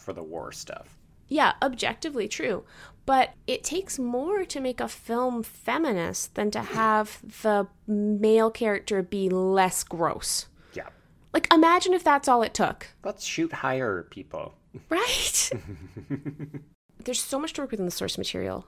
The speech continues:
Speaker 2: around Sophie's character, and there's so many choices that I would have made differently from Diana Wynne Jones if I was adapting the film, that,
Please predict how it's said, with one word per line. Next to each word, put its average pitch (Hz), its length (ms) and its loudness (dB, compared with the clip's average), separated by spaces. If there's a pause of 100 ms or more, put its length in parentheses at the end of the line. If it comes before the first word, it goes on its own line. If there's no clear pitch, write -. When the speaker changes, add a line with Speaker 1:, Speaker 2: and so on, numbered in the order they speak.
(100)
Speaker 2:
around 175 360 -2
Sophie's 175 360 -6
character, 170 340 -6
and 180 100 0
there's 175 160 -4
so 202 100 -4
many 226 160 -2
choices 185 380 -4
that 180 160 -2
I 185 100 2
would 190 140 2
have 190 60 -4
made 185 200 0
differently - 380 -4
from 226 200 -4
Diana 180 320 -2
Wynne 170 200 0
Jones 170 520 -4 (880)
if - 140 2
I 185 180 4
was 175 120 0
adapting 175 400 -2
the 175 60 -2
film, 247 560 0 (240)
that, 202 420 4